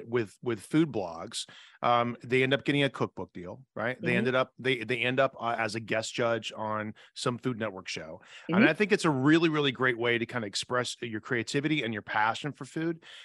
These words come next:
Speaker 1: And I think what could be a, a, a fun story for a lot of people to listen to. A, I,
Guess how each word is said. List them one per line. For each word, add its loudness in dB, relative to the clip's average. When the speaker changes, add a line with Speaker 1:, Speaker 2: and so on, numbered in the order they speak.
Speaker 1:
And -2
I 4
think 0
what 2
could 2
be 4
a, 2
a, -6
a -4
fun 0
story -2
for -4
a -2
lot 2
of -8
people -6
to -6
listen -2
to. -2
A, 4
I, 0